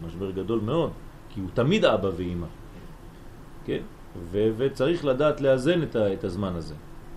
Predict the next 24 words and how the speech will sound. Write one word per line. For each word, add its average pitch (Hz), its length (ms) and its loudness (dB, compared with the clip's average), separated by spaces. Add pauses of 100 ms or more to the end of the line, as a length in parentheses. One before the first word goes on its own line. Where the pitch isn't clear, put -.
(760)
אז, 87 320 -4
אה, 98 60 2
הוא 110 140 2
יורש 143 420 4
מקום 147 320 2
אביו 139 280 4
ואמו 104 320 4
העליונים, 95 460 2 (240)
ונקרא 117 400 0
זקן. 127 400 0 (460)
עכשיו, 123 180 -8
הוא 135 160 6
הופך 170 260 4
להיות 151 220 0
זקן. 131 320 0 (1300)
ואינו 123 500 4
בחור, 135 640 4 (280)
לפי 107 320 -2
שעלה 127 320 2
למדרגת 110 580 0
חוכמה 113 360 -4
ובינה 101 340 -2
נקראים 98 380 -6
זקנים. 82 440 -8